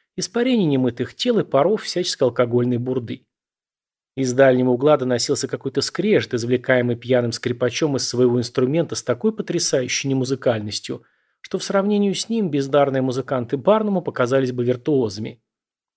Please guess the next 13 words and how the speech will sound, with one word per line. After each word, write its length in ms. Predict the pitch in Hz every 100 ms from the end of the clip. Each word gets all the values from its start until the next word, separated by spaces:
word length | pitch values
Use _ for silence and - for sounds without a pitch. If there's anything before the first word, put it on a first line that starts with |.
| _ _ _ _ _
Раскрашенные 760 | 127 160 - 240 220 214 202 190
и 180 | 185
Изавели, 500 | 180 175 190 247 220
восседая 540 | 127 117 - 123 123 123
на 100 | 120
коленях 400 | 131 123 117 -
партнеров, 580 | 135 135 220 233 202 165
оглашали 460 | 156 170 - 214
помещение 560 | 202 180 165 - 180 156
взрывами 420 | 135 147 156 131
резкого, 420 | 139 208 - 120
неестественного 800 | 120 127 127 - 147 143 - 131 135
смеха. 560 | - 123 - - 139